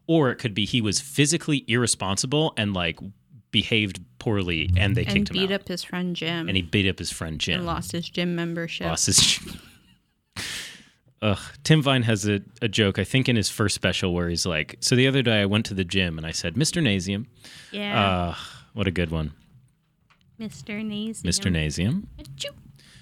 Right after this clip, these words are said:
Speaker 1: You know what we need to do? I recently watched a little bit of Tim Vine's So I Said to This Bloke, and he has a bit called Pen Behind the Ear,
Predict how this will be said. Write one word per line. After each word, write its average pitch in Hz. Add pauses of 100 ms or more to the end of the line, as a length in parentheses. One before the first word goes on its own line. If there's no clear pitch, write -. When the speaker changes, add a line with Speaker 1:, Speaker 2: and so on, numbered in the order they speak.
(140)
Speaker 1:
You 131
know 143
what 175
we 139
need 117
to 104
do? 80
I 110
recently 110
watched 82
a 92
little 90
bit 90
of 82
Tim 98
Vine's 87
So 90
I 85
Said 90
to -
This 90
Bloke, 92
and 107
he 110
has 107
a 95
bit 98
called 92
Pen 95
Behind 87
the 87
Ear, 90